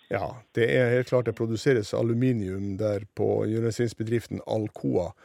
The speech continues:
Og før i tida så ble det produsert på Mosjøen veveri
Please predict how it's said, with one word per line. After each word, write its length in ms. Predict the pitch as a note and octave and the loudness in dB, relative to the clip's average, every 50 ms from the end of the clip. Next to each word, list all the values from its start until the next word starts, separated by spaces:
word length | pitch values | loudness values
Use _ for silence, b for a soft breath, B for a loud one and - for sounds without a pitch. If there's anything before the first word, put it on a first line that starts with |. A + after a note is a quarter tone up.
| B B B B B B - | B B B B B B 4
Og 120 | D3 C#3+ | 4 4
før 420 | - - - A3 B3+ B3 F3+ B2+ G#2 - | 4 4 6 8 8 10 8 6 4 -2
i 100 | C3+ B2+ | -4 -4
tida 400 | - - B2+ A#2 G#2+ F#2+ E2+ D#2 - | -2 -2 -2 0 0 -2 -2 -4 -4
så 140 | - - C3+ | -2 0 2
ble 120 | C#3+ D#3+ E3 | 4 4 2
det 120 | E3+ - | 2 2
produsert 680 | - E3 D#3+ D#3 C3+ - - G3 F#3 D#3 - _ - - | 2 4 4 4 2 2 2 2 2 2 2 _ -10 -2
på 120 | - - C#3 | 2 4 4
Mosjøen 540 | C#3 C#3+ E3 F#3+ F3+ - - C3 A2+ A2 A2+ G#2+ | 4 4 2 0 -2 -2 0 0 0 2 2 2
veveri 580 | A#2+ B2 A#2 B2 B2+ C3+ F3 F3 B2 F2 - | 2 2 4 2 2 2 2 0 0 -4 -6